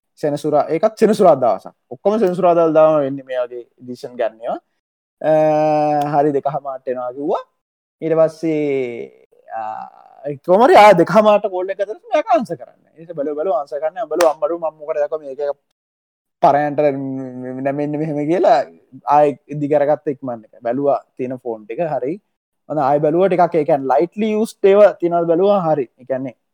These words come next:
හැබැයි ලොකු ගාණක් අඩු වෙන්නෙත් නෑ. ආ, හරි ඊට පස්සේ බැලුවා, අ, Nexus, Nex-, Nexus සීන් එක මට පොඩ්ඩක් තිබ්බා. මොකද ඔය Nexus එකේ තියෙන, සෝරි Nexus නෙමෙයි. මේ, මේ, අ, Google,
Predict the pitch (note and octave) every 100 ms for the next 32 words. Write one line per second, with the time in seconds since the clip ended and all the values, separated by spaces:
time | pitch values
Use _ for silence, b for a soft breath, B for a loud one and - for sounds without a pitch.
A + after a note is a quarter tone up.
0 | _ E3 F3 D4 C4 G#3+ E3 A#3 A#3 A#3+
1 | C4+ A3 A3 A3 B3 - C#3 - - C3
2 | C#3+ C3+ D3+ D#3 F#3 E3+ G3 C#4 G#4+ _
3 | _ _ _ _ _ _ - G#3+ A#3 B3
4 | A#3+ F#3+ F3+ - - B3+ - - F3+ -
5 | E3 E3+ - D4+ - C#4 E4 D4 D#4 A#3+
6 | F4 D4+ G#3 B3+ G#3 G3+ A3+ G3+ G3 F3
7 | - F#3 - G3+ F#3+ E3 D3 D3+ C3+ E3
8 | B2+ A2+ - C3 - A3+ - _ C3 A#2+
9 | A2+ B1+ - B1 - - A#2 B2 _ _
10 | _ _ _ - B2+ C#3 C3 C3 D3 G3+
11 | G#3